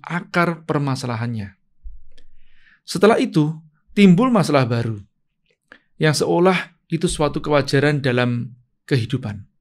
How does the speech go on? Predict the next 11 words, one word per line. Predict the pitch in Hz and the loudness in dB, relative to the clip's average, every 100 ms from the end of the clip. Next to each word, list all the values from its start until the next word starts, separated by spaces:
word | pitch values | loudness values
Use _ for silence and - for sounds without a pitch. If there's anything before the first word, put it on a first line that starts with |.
| _ - | _ -4
yaitu | 139 135 139 160 160 _ _ _ _ _ _ - | -2 -2 -2 -4 -6 _ _ _ _ _ _ -2
perubahan. | 139 135 135 135 135 131 127 123 - 113 101 101 95 _ - - _ _ _ _ - - | 2 2 2 0 -2 -2 -2 -6 -8 -6 -6 -8 -10 _ -20 -20 _ _ _ _ -18 -8
Kata | - 156 175 | 2 6 6
motivator, | 165 151 151 135 110 - _ _ _ _ _ _ _ - | 6 4 2 2 -2 -8 _ _ _ _ _ _ _ 4
"Kita | 277 294 208 113 - - _ _ - | 8 10 10 8 -4 -20 _ _ 6
harus | 185 214 - - | 10 10 8 4
terus | 240 320 269 - - _ | 4 6 4 2 -4 _
berinovasi | - 165 254 294 277 240 208 196 143 117 - | -2 2 4 4 8 8 8 2 0 -4 -6
jika | 151 151 156 | 2 2 2
ingin | 254 269 196 | 6 10 10
menang." | 160 143 110 104 - | 10 6 2 -4 -16